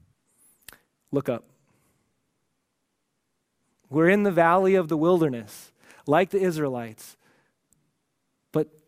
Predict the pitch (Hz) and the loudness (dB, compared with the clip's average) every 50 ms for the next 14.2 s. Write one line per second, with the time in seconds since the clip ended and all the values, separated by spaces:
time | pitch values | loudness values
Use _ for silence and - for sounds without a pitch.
0 | _ _ _ - 139 170 185 - 208 139 104 - _ _ _ _ _ _ _ _ | _ _ _ -2 -2 0 0 0 -2 -4 -6 -10 _ _ _ _ _ _ _ _
1 | _ _ _ _ _ _ _ _ _ _ _ _ _ _ _ _ _ _ - _ | _ _ _ _ _ _ _ _ _ _ _ _ _ _ _ _ _ _ -20 _
2 | _ _ _ _ _ _ - 139 180 196 - 254 247 220 - _ _ _ _ _ | _ _ _ _ _ _ -2 0 0 2 4 2 2 2 -2 _ _ _ _ _
3 | _ _ _ _ - 180 160 170 156 147 156 160 156 143 - 117 104 107 104 98 | _ _ _ _ -6 -4 -2 0 0 0 -2 -2 -4 -8 -12 -16 -18 -20 -20 -20
4 | _ _ _ _ _ _ _ _ _ _ _ _ _ _ _ _ _ _ _ _ | _ _ _ _ _ _ _ _ _ _ _ _ _ _ _ _ _ _ _ _
5 | _ _ _ _ _ _ _ _ _ _ _ 135 123 - - 185 208 247 262 196 | _ _ _ _ _ _ _ _ _ _ _ -12 -10 -6 -2 0 2 4 4 4
6 | 233 247 220 185 147 139 160 180 175 - - 117 110 110 120 127 _ _ _ _ | 4 2 2 0 2 2 0 0 0 -2 -10 -18 -20 -20 -20 -20 _ _ _ _
7 | _ _ _ _ _ _ _ _ _ _ _ _ _ _ _ _ _ _ _ _ | _ _ _ _ _ _ _ _ _ _ _ _ _ _ _ _ _ _ _ _
8 | - 143 120 151 156 147 147 185 202 202 156 135 - - 110 113 120 - _ _ | -12 -8 -6 -4 -4 0 2 2 2 2 0 -4 -10 -18 -20 -20 -20 -20 _ _
9 | _ _ _ _ _ _ _ _ _ _ _ _ _ _ _ _ _ _ _ _ | _ _ _ _ _ _ _ _ _ _ _ _ _ _ _ _ _ _ _ _
10 | _ _ - 180 185 165 165 151 127 123 120 143 151 180 180 170 - - - - | _ _ -2 0 2 2 2 0 -2 -6 -6 -2 0 0 0 -2 -6 -12 -16 -16
11 | 131 113 104 110 123 _ _ _ _ _ _ _ _ _ _ _ _ _ _ _ | -16 -18 -18 -20 -20 _ _ _ _ _ _ _ _ _ _ _ _ _ _ _
12 | _ _ _ _ _ _ _ _ _ _ - 170 170 160 127 - - - - - | _ _ _ _ _ _ _ _ _ _ -2 0 0 0 0 -2 -8 -6 -2 0
13 | 175 196 202 180 175 156 135 113 - - - - - - - 190 180 180 165 147 | 2 2 2 0 -2 -4 -8 -10 -14 -20 -20 -20 -10 -2 2 2 4 4 2 0
14 | 120 104 - | -2 -8 -14